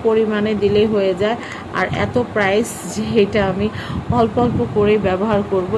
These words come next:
এই যে এতটুকুই আপনারা মুখে, ঘাড়ে, হাতে সব জায়গায় দিতে পারবেন। আমি দেখাচ্ছি, এটা খুব সহজে মিলিয়ে যায়, এটা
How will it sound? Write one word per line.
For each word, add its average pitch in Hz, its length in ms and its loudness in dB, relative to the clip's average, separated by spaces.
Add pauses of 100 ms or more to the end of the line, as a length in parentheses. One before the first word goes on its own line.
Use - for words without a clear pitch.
এই 214 160 4
যে 196 80 0
এতটুকুই 254 720 -2
আপনারা 233 400 0
মুখে, 214 640 2 (120)
ঘাড়ে, 190 420 2
হাতে 196 380 -2
সব 190 240 0
জায়গায় 190 240 0
দিতে 180 240 -4
পারবেন। 180 360 -4 (520)
আমি 202 180 -2
দেখাচ্ছি, 196 440 -2
এটা 202 140 -2 (120)
খুব 214 100 -8 (120)
সহজে 202 400 2
মিলিয়ে 202 420 2
যায়, 190 260 0 (800)
এটা 214 140 -4